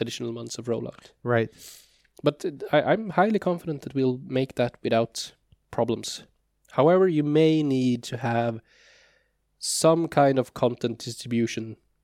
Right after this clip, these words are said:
Speaker 1: third-party content distribution software to make it work.
Speaker 2: Okay. Such as?
Speaker 1: Such as one E, Nomad, for example.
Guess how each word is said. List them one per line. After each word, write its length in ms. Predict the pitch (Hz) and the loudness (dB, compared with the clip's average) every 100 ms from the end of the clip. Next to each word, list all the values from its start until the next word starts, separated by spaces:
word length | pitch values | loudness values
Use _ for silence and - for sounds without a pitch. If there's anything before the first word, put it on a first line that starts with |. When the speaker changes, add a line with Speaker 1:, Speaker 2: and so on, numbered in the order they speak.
| - | -4
Speaker 1:
third-party 560 | 143 139 - 120 107 - _ _ - | 0 2 4 2 2 -6 _ _ -4
content 300 | 120 117 113 | -2 -2 -4
distribution 480 | 120 - 117 110 113 | -4 -2 -4 -4 -4
software 360 | 113 - 123 | -6 -6 -10
to 120 | - | -8
make 160 | 113 113 | -8 -6
it 100 | - | -6
work. 340 | - - - _ _ _ _ _ _ _ - | -8 -10 -18 _ _ _ _ _ _ _ -10
Speaker 2:
Okay. 340 | 190 113 160 - _ | -6 -4 -6 -8 _
Such 240 | 139 123 | -2 0
as? 240 | 120 113 - _ _ _ _ _ _ _ | 0 -2 -10 _ _ _ _ _ _ _
Speaker 1:
Such 220 | - 151 | -2 0
as 100 | 147 | 0
one 200 | 135 123 | 2 0
E, 160 | 107 - _ _ | 0 -10 _ _
Nomad, 300 | 117 110 117 | -8 -8 -8
for 120 | - 113 | -8 -8
example. 380 | - 117 - | -8 -12 -14